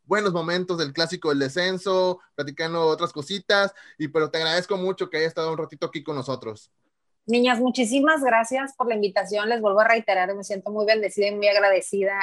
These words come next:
Speaker 2: Estuvo súper divertido todo esto. Este, espero que no sea la última vez que me invitan.
Speaker 1: No, no.
Speaker 2: Y, este, y pues, nuevamente, arriba el Monterrey.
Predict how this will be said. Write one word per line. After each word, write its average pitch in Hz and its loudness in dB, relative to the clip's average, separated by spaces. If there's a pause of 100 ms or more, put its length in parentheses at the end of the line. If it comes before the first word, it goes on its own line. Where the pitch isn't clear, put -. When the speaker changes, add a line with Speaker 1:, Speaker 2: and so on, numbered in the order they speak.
(160)
Speaker 2:
Estuvo 202 2
súper 202 0
divertido 190 2
todo 208 0
esto. 214 -4
Este, 175 0
espero 226 2
que 226 -2
no 226 0
sea 214 2
la 214 4
última 202 -2
vez 180 -6
que 180 -12
me 180 -8
invitan. 226 0 (140)
Speaker 1:
No, 117 -10
no. 147 -8
Speaker 2:
Y, 190 2
este, 185 0
y 202 -4
pues, - -4 (300)
nuevamente, 240 0 (120)
arriba 202 0
el 233 0
Monterrey. 214 -6